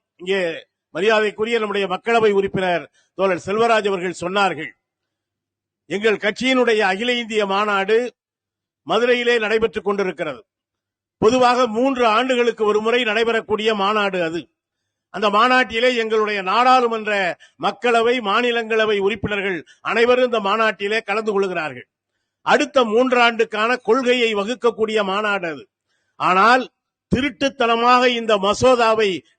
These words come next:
நாடாளுமன்றத்திலே தாக்கல் செய்ய இருக்கிறார்கள், நிறைவேற்ற இருக்கிறார்கள் என்று சொன்ன உடனேயே எங்கள் கட்சி முடிவு செய்து உடனடியாக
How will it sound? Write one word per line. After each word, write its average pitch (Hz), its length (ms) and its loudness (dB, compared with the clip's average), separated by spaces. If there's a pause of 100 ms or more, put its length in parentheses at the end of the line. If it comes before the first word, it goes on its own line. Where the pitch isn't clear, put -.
நாடாளுமன்றத்திலே 226 880 2 (120)
தாக்கல் 240 400 0
செய்ய 240 180 0 (100)
இருக்கிறார்கள், 214 600 -2 (300)
நிறைவேற்ற 262 480 4 (120)
இருக்கிறார்கள் 214 600 0 (260)
என்று 220 240 -2
சொன்ன 233 260 2 (100)
உடனேயே 220 500 2 (420)
எங்கள் 220 320 0
கட்சி 220 240 -4 (100)
முடிவு 247 280 0 (100)
செய்து 220 320 0 (400)
உடனடியாக 240 600 2